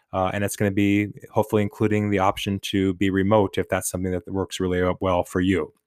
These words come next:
The, uh, the third area that I'm thinking, that I'm seeing, excuse me, that is really interesting in regards to culture and team, and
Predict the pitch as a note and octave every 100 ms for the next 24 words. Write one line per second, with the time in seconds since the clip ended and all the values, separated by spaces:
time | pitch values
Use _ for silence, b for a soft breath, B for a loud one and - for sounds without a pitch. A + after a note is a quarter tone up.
0 | _ _ _ _ _ _ _ _ _ -
1 | - C3 B2+ A#2+ A#2+ A2 G#2+ G#2 A#2+ F#3
2 | G#3 G#3 - - C3+ A#2+ A#2 G#2+ G#2+ G2+
3 | A2+ - A2 G#2 G2+ b b b - A2+
4 | G2+ - C3 G#2+ - A2 G#2+ F#2+ G2+ G2
5 | G2 F2+ G2+ G2+ G2 G2+ G2+ - - G#2+
6 | G2+ G2 G2 F#2+ - - G2 F#2+ - G#2+
7 | - G#2 G2 F#2+ F#2 - A2 G2 F#2+ F#2+